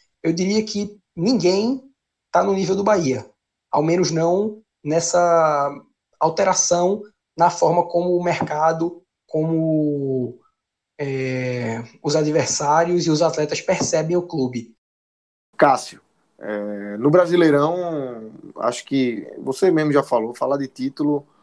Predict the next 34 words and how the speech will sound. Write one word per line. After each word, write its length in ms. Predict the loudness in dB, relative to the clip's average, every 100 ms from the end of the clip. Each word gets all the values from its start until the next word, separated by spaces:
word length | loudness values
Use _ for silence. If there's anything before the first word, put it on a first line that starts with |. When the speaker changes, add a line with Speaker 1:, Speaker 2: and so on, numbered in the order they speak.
| _ _ _ -4
Speaker 2:
hoje 440 | 2 4 4 2
ainda 260 | 0 0 -2
é 40 |
muito, 760 | -2 -6 -2 0 2 0 -2 -2
muita 200 | -4 -4
utopia, 720 | -4 -4 -6 -6 -4 -4 -4 -12
é, 720 | -10 -8 -8 -10 -10 -12 -14 -14 -10
nesse 240 | -10 -6
formato 420 | 0 0 4 2 0
de 60 |
pontos 260 | -10 -12 -8
corridos. 720 | -6 -4 -2 -2 -4 -12 -16 _ _ _ _
Acho 160 | -18 -14
que 60 | -4
pra 180 | -4
qualquer 260 | -2 -6 -6
clube 200 | -2 0
do 80 | 2
Nordeste 460 | 0 0 -4 0
é, 200 | 0 0
é 20 | -4
muito 180 | -6
difícil 380 | -8 -6 -6 -4
entrar 200 | -2 0
nessa 260 | 0 0 0
briga. 440 | 0 -6 -8 -10 _ _ _ _ _ -2
Assim 300 | -2 -2 -4
como 220 | -2 0
eu 40 |
acho 180 | 0 -2
que 180 | -14 -16 _ _
pro 160 | -10 -6
Bahia 300 | -2 -2 -4
especificamente, 1120 | -14 -14 -16 -14 -14 -10 -10 -8 -12 -10 -10